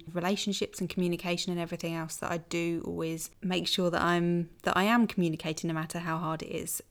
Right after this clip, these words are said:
And I know from the, the very beginning, as you say, even before the beginning, as soon as we started talking, we were both very honest and sharing those honest conversations and speaking up about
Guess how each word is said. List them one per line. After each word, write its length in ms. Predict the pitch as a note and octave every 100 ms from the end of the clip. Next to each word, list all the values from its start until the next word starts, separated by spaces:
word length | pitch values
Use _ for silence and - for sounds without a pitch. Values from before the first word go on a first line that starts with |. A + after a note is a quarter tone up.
| -
And 460 | E3+ E3 E3+ E3 -
I 140 | E3+
know 240 | E3+ E3+
from 260 | E3+ - F3
the, 320 | E3+ E3+ E3+
the 120 | E3+ F3
very 240 | F#3 F3+
beginning, 400 | F3+ F3 F3+ F#3
as 160 | F3+ F#3
you 80 |
say, 420 | F3 F3+ E3+ F3+ F3+
even 280 | G3+ F3 F3+
before 280 | F3 - F#3+
the 80 | F#3
beginning, 400 | - F#3+ G#3 G3+
as 80 | -
soon 140 | A3+
as 140 | G3+ F3+
we 40 |
started 460 | - E3+ D#3+ - -
talking, 560 | E3 D#3 - E3 E3 -
we 160 | F3+ E3+
were 300 | E3 E3 E3
both 400 | E3+ E3 D#3+ -
very 260 | E3 E3 -
honest 500 | G3+ E3 D#3 - -
and 480 | E3+ E3 E3 E3 E3
sharing 880 | - - F#3+ F3 F3 E3+ E3+ E3+ E3+ - -
those 240 | F3 E3+
honest 300 | D#3+ E3+ E3
conversations 800 | - F3 E3+ - E3 D#3+ F3+ E3 -
and 300 | E3+ F3 E3
speaking 480 | - - E3 - E3
up 200 | D#3+ -
about 440 | D#3+ E3 D#3+ -